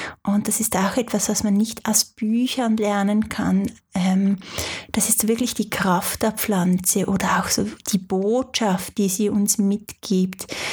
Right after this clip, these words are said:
Diese, dieser feine, dieser feine Austausch, der passiert in der Begegnung mit der Pflanze.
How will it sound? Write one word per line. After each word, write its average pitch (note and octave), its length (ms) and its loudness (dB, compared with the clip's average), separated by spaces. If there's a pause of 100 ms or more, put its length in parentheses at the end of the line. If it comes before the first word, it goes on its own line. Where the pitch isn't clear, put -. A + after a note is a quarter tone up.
(480)
Diese, F#3+ 760 2
dieser G3+ 240 -2
feine, A#3 440 -2 (320)
dieser G#3+ 200 2
feine G#3 380 0 (120)
Austausch, G3 1040 0
der G3 160 0
passiert G3 720 0
in G3+ 120 2
der G3+ 100 0
Begegnung G3+ 540 0
mit G3 240 -2
der F#3+ 320 2 (400)
Pflanze. F3+ 880 0